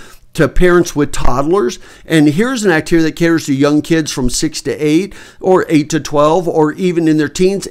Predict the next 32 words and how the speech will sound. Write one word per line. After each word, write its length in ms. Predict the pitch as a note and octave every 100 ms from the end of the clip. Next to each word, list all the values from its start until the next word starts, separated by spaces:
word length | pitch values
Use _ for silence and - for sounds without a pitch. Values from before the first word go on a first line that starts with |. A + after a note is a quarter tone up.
| G3
and 140 | F3
people 260 | A#3 C4 B3+
will 100 | F#3
pick 240 | - -
and 160 | A3 G3+
choose 340 | B3 C#4+ F4+
the 100 | -
ones 280 | A#2+ A2+ A2
they 140 | A2+
want. 440 | G2 G2 - - - - _ - - - -
And 140 | F#3
so 140 | G#3+ A3+
that's 240 | B3+ B3
something 260 | G3+ - F3
you 140 | F3
can 220 | F3 D3
do. 420 | B2+ C3+ G#2 - - - - -
Just 300 | A3+ A#3+ A#3
like 240 | A#3+ A#3
in 600 | G3+ G#3 F3+ E3+ E3 D#3+ - -
a 100 | C3+
Road 340 | C#3+ E3+ A3+ F#3
Scholar, 460 | - D#3 C#3 C#3
they 240 | C3 G#3 G3
did 240 | D3 A2+
that. 280 | G#2 - -
They 120 | D3
did 260 | C#3 D#3 E3+
it 200 | - -
by 200 | F3 F3
age 380 | F3 D#3 D3 G#2
group. 400 | A2+ G2+ - -